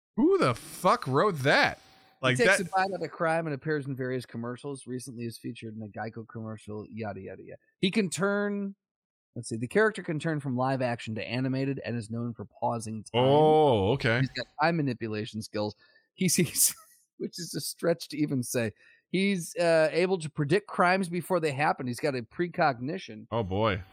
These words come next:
Speaker 2: Using, sorry, they call it pre-detective skills, which sounds more like you're minoring in detective.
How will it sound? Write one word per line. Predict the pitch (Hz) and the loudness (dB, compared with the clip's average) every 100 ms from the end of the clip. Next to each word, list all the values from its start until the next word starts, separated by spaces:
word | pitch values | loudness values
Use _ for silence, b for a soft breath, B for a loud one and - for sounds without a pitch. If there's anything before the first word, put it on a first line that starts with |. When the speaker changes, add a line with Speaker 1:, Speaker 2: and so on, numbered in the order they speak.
| _ - | _ -4
Speaker 2:
Using, | 180 175 147 | -2 -2 -2
sorry, | 170 139 | 0 2
they | 165 | 2
call | 185 147 | 2 0
it | 131 _ | 0 _
pre-detective | - - 165 190 196 151 131 147 143 135 117 | -20 -4 0 0 -2 -4 -4 -4 -4 -6 -8
skills, | - 107 87 95 | -8 -8 -8 -8
which | 127 135 | -6 -6
sounds | - 160 151 131 | 0 2 2 -2
more | 143 143 151 | -2 0 0
like | 139 117 113 | 0 -2 -4
you're | 120 120 107 - 123 | -6 -6 -6 -8 -4
minoring | 123 123 113 107 104 | -2 -2 -2 -4 -6
in | 101 | -10
detective. | 107 - - 85 | -10 -10 -10 -16